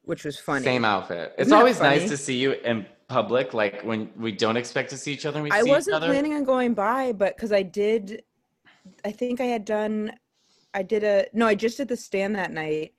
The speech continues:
Speaker 1: The night before I did three shows, that was a little bit much. Doing three, the reason three outdoor shows is too much was because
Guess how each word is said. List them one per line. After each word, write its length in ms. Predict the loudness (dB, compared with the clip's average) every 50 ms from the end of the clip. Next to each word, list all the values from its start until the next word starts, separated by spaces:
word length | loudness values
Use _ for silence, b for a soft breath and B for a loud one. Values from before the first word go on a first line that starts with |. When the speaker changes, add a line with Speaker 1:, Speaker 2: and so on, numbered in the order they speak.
| _ _ _ _ _ _ _ _ _ _
Speaker 1:
The 80 | -2 2
night 220 | 4 4 4 2
before 320 | 0 -2 0 2 4 4 4
I 60 | 4
did 180 | 2 0 -2
three 220 | -4 -6 -6 -6 -2
shows, 320 | 2 4 4 4 4 4
that 100 | 2 2
was 160 | 2 2 2
a 80 | 0 -2
little 220 | 0 2 2 2
bit 160 | 2 0 0 -2
much. 280 | -4 -6 -8 -10 -6
Doing 160 | -4 -4 -4
three, 280 | -4 -4 -4 -2 -2 -2
the 120 | -2 -2
reason 280 | -4 -4 -4 -4 -6 -8
three 420 | -10 -10 -8 -6 -4 -4 -4 -4
outdoor 380 | -4 -4 -4 -4 -2 -4 -6 -6
shows 340 | -4 -2 -2 -2 -2 -4 -6
is 100 | -12 -16
too 160 | -12 -10 -10
much 300 | -8 -8 -8 -8 -10 -10
was 160 | -12 -12 -12
because 760 | -12 -14 -12 -8 -4 -4 -2 -2 -4 -4 -8 -10 -14 -18 -20